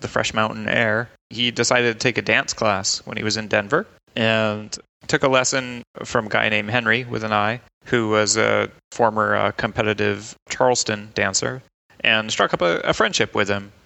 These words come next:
He was a, it's an interesting guy, also drove a taxi, and, um,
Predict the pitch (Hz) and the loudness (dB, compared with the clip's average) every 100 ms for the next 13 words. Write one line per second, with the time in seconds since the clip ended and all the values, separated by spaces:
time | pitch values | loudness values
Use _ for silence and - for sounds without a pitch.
0 | - 135 135 135 139 - 139 143 135 131 | -12 -4 0 0 -2 -4 -2 0 0 0
1 | 135 117 113 123 139 _ _ 117 113 - | 0 2 2 0 -6 _ _ -8 -4 -2
2 | 110 110 101 - 127 120 - 127 123 123 | 0 0 0 0 0 0 -2 -2 -2 -4
3 | 131 - - 117 104 104 104 104 101 | -10 -18 -2 0 0 0 2 2 0